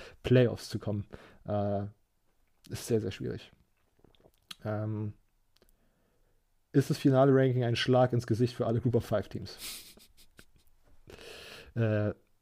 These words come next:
ja, ich glaub, ich hab jetzt grad schon gesagt, ich, meiner Meinung nach auf jeden Fall. Ich finde, wenn wir darüber diskutieren, ob jetzt Notre Dame in Nu-, Platz Nummer vier ist, würde ich wahrscheinlich sagen, am Ende schon. Äh,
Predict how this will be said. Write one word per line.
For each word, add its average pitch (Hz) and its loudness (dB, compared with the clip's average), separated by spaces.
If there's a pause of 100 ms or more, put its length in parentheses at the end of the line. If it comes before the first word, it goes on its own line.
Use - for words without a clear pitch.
(180)
ja, 107 -8
ich 101 -6
glaub, 123 2
ich - 0
hab 120 4
jetzt 117 2
grad - -2
schon 120 0
gesagt, 117 2
ich, - -6
meiner 127 4
Meinung 123 4
nach 117 0
auf 120 0
jeden 113 4
Fall. 117 0
Ich 117 -2
finde, 120 4 (1900)
wenn 135 6
wir 131 10 (120)
darüber 131 6
diskutieren, 135 4
ob 123 4
jetzt 120 4
Notre 120 4
Dame 123 4
in 120 4
Nu-, 127 4
Platz 120 0
Nummer 113 4
vier 135 8
ist, 120 4
würde 120 8
ich 113 4
wahrscheinlich 120 2
sagen, 117 2
am 101 -4
Ende 113 0
schon. 156 4 (440)
Äh, 117 4